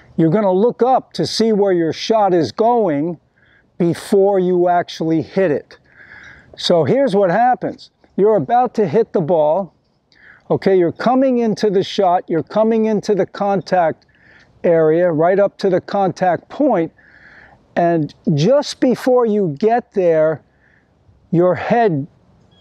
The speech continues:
goes like that. Your head looks. You look up too soon. And that movement, the head being the heaviest part of the body, has an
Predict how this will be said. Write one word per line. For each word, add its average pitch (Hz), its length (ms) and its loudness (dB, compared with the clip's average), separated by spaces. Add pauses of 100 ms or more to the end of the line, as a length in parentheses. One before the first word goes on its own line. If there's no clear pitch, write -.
goes 185 280 0
like 170 240 0
that. 160 340 -2
Your 160 180 2
head 196 340 0
looks. - 640 -2 (520)
You 175 120 2
look 208 320 0
up 214 240 -2
too 208 240 0
soon. 190 600 -2 (760)
And 156 240 0
that 214 280 0
movement, 196 680 0
the 156 160 0
head 160 560 -2
being 180 300 0
the 147 100 0
heaviest 190 560 -2
part 220 260 0
of 208 80 0
the 190 80 -2
body, 175 540 -2 (1800)
has 185 320 0
an 175 180 0